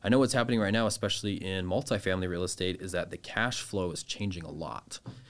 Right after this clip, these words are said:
And I think from an investor's perspective, um, things are going to change from cash-intensive investments to investments that may be more targeted with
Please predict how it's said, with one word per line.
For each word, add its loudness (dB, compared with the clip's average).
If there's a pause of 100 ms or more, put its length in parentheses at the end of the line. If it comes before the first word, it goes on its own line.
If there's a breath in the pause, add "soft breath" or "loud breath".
(140 loud breath)
And -2
I 4
think 2
from 0
an 0
investor's 2
perspective, -2
um, -6 (300)
things 6
are 4
going 4
to -4
change 2
from -2
cash-intensive 0 (340 loud breath)
investments 2
to 0
investments 0
that -2
may 6
be 4
more 4
targeted -2
with -2